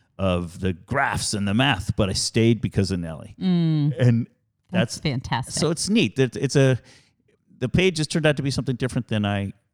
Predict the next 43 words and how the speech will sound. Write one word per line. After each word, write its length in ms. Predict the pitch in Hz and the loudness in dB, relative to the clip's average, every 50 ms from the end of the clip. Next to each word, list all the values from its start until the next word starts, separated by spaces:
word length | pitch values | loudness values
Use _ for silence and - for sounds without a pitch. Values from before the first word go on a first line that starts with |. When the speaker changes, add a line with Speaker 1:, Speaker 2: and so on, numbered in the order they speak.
| _ _ _ _ _ | _ _ _ _ _
Speaker 1:
ever 300 | - 110 110 113 117 110 98 | -2 0 0 2 2 2 0
thought 400 | - - - 101 104 107 113 107 | 0 -2 -2 0 0 0 -2 -2
or 160 | 95 92 87 | -2 -4 -4
planned 480 | - - - 101 98 104 104 104 101 | -4 -4 -4 -2 -2 0 0 -2 -2
or 60 | 92 90 | -4 -4
intended 420 | 90 92 - 107 104 95 90 85 | -6 -4 -4 -4 -4 -4 -6 -8
it 140 | 85 - - - | -10 -12 -12 -14
to 80 | - | -16
be. 220 | - - - - _ _ _ 165 | -16 -16 -18 -20 _ _ _ -10
Speaker 2:
Yeah. 180 | 151 147 147 139 - _ _ _ _ _ _ - - _ | -6 -6 -6 -6 -8 _ _ _ _ _ _ -20 -20 _
So 160 | - - 247 | -2 4 6
I 160 | 240 269 339 381 320 | 6 8 8 6 4
actually 320 | 269 - - - 240 208 190 | 4 2 2 4 4 4 4
came 220 | - 208 208 190 | 4 4 4 4
across 640 | 185 - - 202 185 185 185 180 - - - - - - | 2 4 6 8 8 10 10 8 6 2 -6 -12 -12 -8
you 500 | - 170 160 185 247 277 247 185 165 156 147 | -6 -6 -2 2 2 4 4 4 4 4 6
before 380 | 165 180 - - 202 202 208 | 6 6 6 6 4 4 4
you 140 | 214 190 180 | 4 2 0
started 400 | - - - 190 175 160 160 143 | 0 2 2 2 2 2 2 0
your 100 | 151 147 | 0 -2
page 560 | - - 247 269 202 139 123 - - - - | 0 0 -2 0 0 0 -2 -2 -4 -8 -4
because 400 | - 185 160 - - 175 170 156 - | -2 -2 0 4 4 4 4 4 4
we 120 | 175 185 | 4 4
have 100 | 196 202 | 4 4
a 60 | 226 | 4
mutual 380 | 208 196 185 185 - 233 226 175 | 2 2 2 2 2 2 2 2
friend, 480 | - - 160 151 139 143 180 240 - - _ _ _ _ _ _ _ _ _ - | 2 2 0 2 2 2 2 0 -2 -4 _ _ _ _ _ _ _ _ _ 2
and 540 | 196 190 185 180 180 180 180 180 180 196 - - | 4 6 8 10 10 8 8 8 6 6 6 6
I, 440 | 185 190 208 226 247 262 269 262 - - | 6 6 8 8 8 8 6 4 6 6
in 100 | 202 208 | 6 6
the 60 | 190 | 8
marketplace, 560 | 180 185 202 - 208 - - - 151 151 156 - | 6 6 6 4 2 2 4 4 4 4 4 4
I'm 160 | - 170 170 | 4 4 6
in 100 | 160 160 | 6 6
the 80 | 170 185 | 6 4
pharmaceutical 640 | - - 180 180 220 262 - 262 196 180 - 175 160 156 | 6 6 4 4 4 4 2 2 2 4 4 4 4 6
world. 340 | 156 143 131 135 139 151 - | 6 4 4 4 2 0 0
So 180 | - - 190 180 | 2 4 6 6
I 120 | 175 175 | 6 6
have 340 | 180 165 190 180 175 180 190 | 4 4 4 6 6 6 6
a 60 | 208 | 6
little 280 | 196 190 190 185 196 196 | 4 6 6 6 8 8
bit 260 | 180 185 175 180 - | 8 8 6 6 4